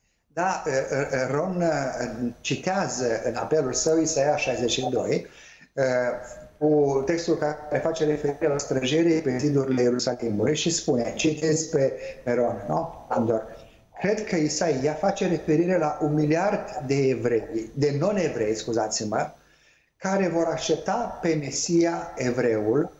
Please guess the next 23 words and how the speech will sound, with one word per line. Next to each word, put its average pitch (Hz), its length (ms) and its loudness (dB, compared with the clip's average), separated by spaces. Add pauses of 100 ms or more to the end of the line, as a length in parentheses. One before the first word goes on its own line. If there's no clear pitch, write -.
(340)
adică 147 380 0 (260)
pe 143 80 0
Iisus 120 380 0
Hristos. - 520 -6 (260)
Deci, 135 280 0 (100)
eh, 151 80 4 (140)
Ron 190 180 0
face - 260 -4
referire 180 560 2
la 139 280 -2 (260)
creștinii 151 1200 0 (220)
care 131 240 0
nu 170 120 2
sunt 294 260 0
evrei, 135 600 2
dar 202 180 2
care 185 400 2
acceptă 180 500 -2
pe 151 120 0
Iisus 156 460 2
ca - 220 -8
fiind 135 440 0
Mesia. 123 580 2